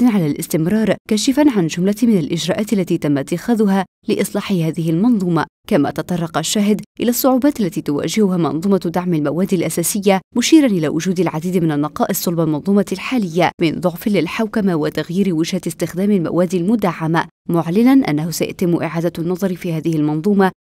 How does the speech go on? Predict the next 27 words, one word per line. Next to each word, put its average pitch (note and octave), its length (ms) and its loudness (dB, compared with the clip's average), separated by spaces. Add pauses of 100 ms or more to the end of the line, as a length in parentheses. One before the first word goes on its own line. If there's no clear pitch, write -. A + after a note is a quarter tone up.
بهدف A#3 460 0
توجيه E3 480 -2
الدعم G3 300 0
إلى E3 220 -2
مستحقيها. E3 840 -6 (240)
كما D4 260 6
كشف C#4+ 340 -2
رئيس F3+ 280 -4
الحكومة G#3 500 -2
عن - 120 -4
حزمة G3+ 380 -4
من A#3+ 120 4
الإصلاحات G3 600 -4
التي F3+ 220 -2
ستشمل F3 600 -2
أيضًا G#3 300 2 (200)
تطوير C#4 320 2
المؤسسات F#3+ 640 -4
العمومية، F#3 600 0 (160)
وأكد F3 320 -2
أن D3 160 -2
الحكومة F3 420 -2
انطلقت F3 440 -4
في - 100 -8
وضع D3+ 220 -6
برنامج E3 500 -2
كامل G3 420 2